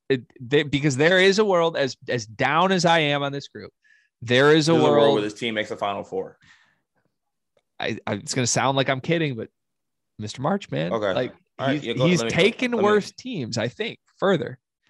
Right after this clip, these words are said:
Speaker 2: Okay.
Speaker 1: What's
Speaker 2: Let
Speaker 1: it
Speaker 2: me
Speaker 1: look
Speaker 2: get to this.
Speaker 1: like? What does it look like?
Speaker 2: All right. First, it starts off like this.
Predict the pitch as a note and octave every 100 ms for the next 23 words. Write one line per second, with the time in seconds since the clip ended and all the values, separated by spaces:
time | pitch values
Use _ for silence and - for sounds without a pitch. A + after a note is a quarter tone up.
0 | _ _ _ _ _ _ - - F2+ -
1 | _ - F3 - B3+ - - G#2+ F2 -
2 | - - D#3+ G3+ A3 F#3+ - G2 - -
3 | - _ _ _ _ _ _ _ - A#2+
4 | B2 G2+ G2+ F#2+ F#2+ F2+ F#2 G2 - -
5 | - -